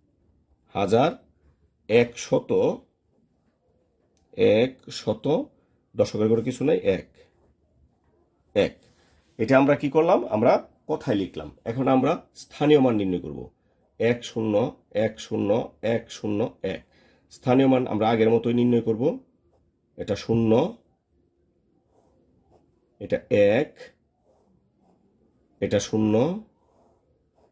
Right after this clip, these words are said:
তারপর এক, শূন্য, এক। এবার আমরা কি করব? এটা হচ্ছে একক,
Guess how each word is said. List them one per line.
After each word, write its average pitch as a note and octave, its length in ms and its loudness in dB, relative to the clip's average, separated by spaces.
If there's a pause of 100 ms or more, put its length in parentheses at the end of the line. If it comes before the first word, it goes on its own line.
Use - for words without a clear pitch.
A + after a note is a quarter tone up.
(240)
তারপর E2+ 320 -4 (140)
এক, A2 360 2 (2500)
শূন্য, G#2+ 480 -2 (2000)
এক। E2 220 -8 (1160)
এবার B2+ 180 4
আমরা C3 180 0
কি C#3 120 -8
করব? D3+ 180 -2
এটা B2+ 160 0
হচ্ছে C3 220 -2
একক, B2 380 0